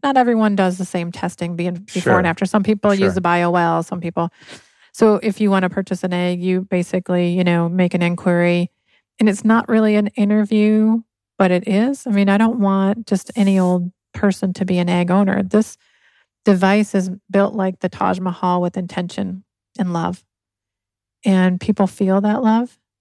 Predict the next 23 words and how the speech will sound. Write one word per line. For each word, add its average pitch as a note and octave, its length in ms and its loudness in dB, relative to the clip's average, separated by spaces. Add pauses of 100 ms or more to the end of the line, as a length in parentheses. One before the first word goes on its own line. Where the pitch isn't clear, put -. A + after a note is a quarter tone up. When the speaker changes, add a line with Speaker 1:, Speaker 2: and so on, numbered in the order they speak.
(220)
Speaker 1:
And F#3+ 160 -2
all G3 200 0
the G3 140 0
egg F#3 220 0
owners F#3 340 0
just, - 220 -4
they G3 120 2
love F#3 260 2
their F#3 140 2
egg. F#3 280 0
They F3 80 -4
name F#3 300 0
their F3+ 140 4
egg. F3+ 480 2 (440)
Um, F3 300 2
they F#3 80 4
have F#3 200 2
plants G3 440 -2
in G3 80 0
the F#3+ 100 2
room. F#3 440 2
They, F3+ 180 0
they F#3+ 360 -2